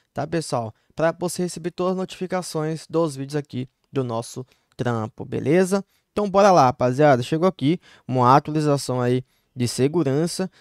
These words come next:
Aqui você pode ver logo de cara Z T O. Seu Galaxy não pode ser vinculado à operadora. Comprado da TIM, Claro e Vivo, você não costuma demorar um pouco mais.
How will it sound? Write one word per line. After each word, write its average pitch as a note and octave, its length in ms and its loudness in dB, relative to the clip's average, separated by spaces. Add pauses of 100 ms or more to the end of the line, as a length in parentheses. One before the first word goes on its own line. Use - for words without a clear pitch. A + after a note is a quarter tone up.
Aqui C3 220 -4
você B2+ 220 -2
pode B2+ 260 -4
ver B2 100 -2
logo B2 160 -2
de B2+ 140 -10
cara A#2+ 300 -2
Z B2 180 -4
T D#3 160 -4
O. C3+ 180 2
Seu C3 160 -4
Galaxy A#2 380 -2
não B2 80 -8
pode A#2 260 -6
ser B2 160 -6
vinculado A#2+ 400 -6
à A#2+ 40 -2
operadora. C3+ 580 -2
Comprado A#2+ 320 -8
da A#2 100 -2
TIM, B2 340 -10
Claro A#2 260 -4
e - 20 -8
Vivo, A2+ 180 -6
você A#2 140 -12
não A#2 80 -8
costuma A2+ 260 -14
demorar A2+ 220 -8
um A2+ 60 -8
pouco A#2 280 -10
mais. C3+ 380 -2